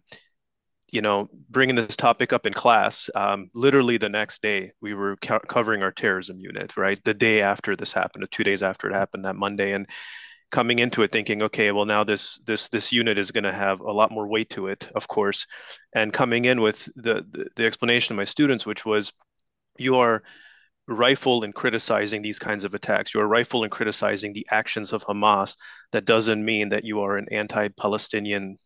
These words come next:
you know, at, you know, I mean, it, it doesn't mean that this is an attack on Palestinians." And the, and at the same time, as we've seen the conflict progress, and we've seen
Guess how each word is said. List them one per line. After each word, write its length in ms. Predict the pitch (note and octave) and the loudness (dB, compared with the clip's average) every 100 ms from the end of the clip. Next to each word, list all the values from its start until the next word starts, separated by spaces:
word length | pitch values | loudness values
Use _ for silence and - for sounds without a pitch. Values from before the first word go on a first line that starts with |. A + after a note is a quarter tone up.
| _ _ - | _ _ -10
you 120 | A2 | -8
know, 240 | - G2+ _ - | -8 -10 _ -2
at, 240 | B2 - | 0 0
you 100 | B2 | -2
know, 80 | G#2+ | -2
I 80 | A2+ | -2
mean, 260 | A2+ A2+ - | -2 -6 -6
it, 160 | A2+ | -4
it 140 | B2 A#2 | -4 2
doesn't 280 | B2 A2+ A#2+ | 2 4 2
mean 140 | A#2 | 2
that 140 | A2+ G#2 | 0 0
this 240 | A2+ - | -2 -2
is 140 | G#2 | -4
an 220 | G#2 A2+ A2+ | -4 -4 -4
attack 380 | A#2 - G#2+ | -4 -2 -2
on 120 | G#2 G#2 | -4 -6
Palestinians." 400 | G#2 G2 A2 - - - - - _ _ _ _ _ _ - | -6 -4 -4 -6 -14 -18 -20 -20 _ _ _ _ _ _ -4
And 300 | B2 A#2+ A2+ | 0 2 2
the, 180 | A2+ | 2
and 160 | A#2 A#2 | 0 -2
at 140 | A2+ A2+ | -4 -2
the 100 | A2+ | -2
same 260 | - B2+ | 2 2
time, 460 | A2+ E3+ E3 A#2 A2 | 2 4 6 6 4
as 160 | A2 G#2+ | 2 0
we've 180 | A2 | -2
seen 580 | - - A#2+ A#2 A2 G#2+ - _ _ - | -2 0 0 0 -2 -4 -14 _ _ -6
the 80 | A2+ | 0
conflict 480 | A#2+ A2 - A2 | 4 4 2 -4
progress, 500 | - G#2+ A#2 A2+ G#2+ | -4 0 4 4 2
and 140 | A2+ G2+ | -2 -4
we've 160 | G2+ | -4
seen 480 | - - A2+ G#2+ G#2 | -4 0 0 0 -2